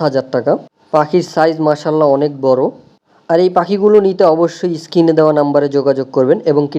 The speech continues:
ডেসক্রিপশনেও নাম্বার দেওয়া থাকবে। আর আমাদের লোকেশন ঢাকা মোহাম্মদপুর, ঢাকা এবং ঢাকার বাইরেও ডেলিভারি করে থাকি, সেই ক্ষেত্রে ফুল পেমেন্ট আগে দিতে হবে। আর ঢাকার মধ্যে হলে এসে দেখে নিতে পারবেন। তো ভিউয়ার্স, এখানে আরও একটা পেয়ার দেখতে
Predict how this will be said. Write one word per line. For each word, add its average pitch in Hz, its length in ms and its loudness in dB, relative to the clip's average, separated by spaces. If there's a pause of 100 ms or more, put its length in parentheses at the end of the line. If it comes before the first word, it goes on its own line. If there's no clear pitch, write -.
ডেসক্রিপশনেও 156 640 0
নাম্বার 139 200 0 (100)
দেওয়া 135 200 2
থাকবে। 127 260 -4 (500)
আর 143 160 0
আমাদের 180 200 2 (100)
লোকেশন 180 360 0 (160)
ঢাকা 139 240 -2 (100)
মোহাম্মদপুর, 139 540 -2 (140)
ঢাকা 127 280 0
এবং 139 120 -2 (100)
ঢাকার 131 280 -2
বাইরেও 147 340 2
ডেলিভারি 131 380 0
করে 123 180 -2
থাকি, 151 160 -6 (100)
সেই 139 160 -2
ক্ষেত্রে 151 240 -6 (100)
ফুল 175 260 2
পেমেন্ট 147 360 0
আগে 123 200 -4
দিতে 127 200 -10
হবে। 120 140 -2 (380)
আর 131 140 0
ঢাকার 165 320 0
মধ্যে 170 240 2
হলে 190 220 2
এসে 156 140 -4 (100)
দেখে 160 260 0
নিতে 139 220 -2
পারবেন। 120 260 -2 (720)
তো 143 40 -2 (100)
ভিউয়ার্স, 135 380 2 (120)
এখানে 170 280 0
আরও 165 180 4
একটা 170 200 0
পেয়ার 151 240 2
দেখতে 139 180 -2